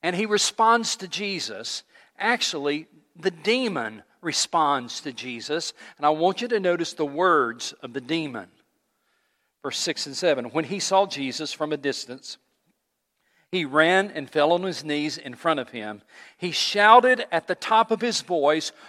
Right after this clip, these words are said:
'What do you want with me, Jesus, Son of the Most High God?'"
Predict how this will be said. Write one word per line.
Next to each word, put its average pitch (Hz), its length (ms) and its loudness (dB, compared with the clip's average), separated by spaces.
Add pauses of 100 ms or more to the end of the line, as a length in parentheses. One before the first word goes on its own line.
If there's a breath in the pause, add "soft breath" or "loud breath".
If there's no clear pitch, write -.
(220 loud breath)
'What 262 360 8
do 269 80 0
you 254 240 2
want 247 340 10
with 214 200 2
me, 208 400 0 (200 soft breath)
Jesus, 247 840 4
Son 240 400 6
of 233 100 2
the 220 100 4
Most 226 280 4
High 214 220 4
God?'" 214 500 6